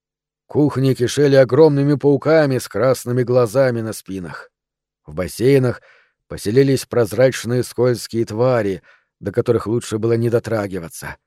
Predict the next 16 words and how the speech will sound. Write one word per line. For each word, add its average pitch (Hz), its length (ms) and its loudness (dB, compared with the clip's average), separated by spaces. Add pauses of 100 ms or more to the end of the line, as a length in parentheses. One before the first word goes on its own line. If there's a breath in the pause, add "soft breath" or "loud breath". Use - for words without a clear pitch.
(400)
Они 98 240 -8
растворяли 104 800 -4
и 110 80 0
пожирали 113 640 0
всё 113 360 -2
попадавшееся 120 920 -2
на 120 120 -4
пути, 110 480 -6 (680 soft breath)
в 101 200 -12
основном 98 500 -6
кобальдов. 78 800 -6 (680)
Шнырь 160 420 0
мечтал, - 480 -6
чтобы 123 300 -2
его 147 200 0
народец 139 480 0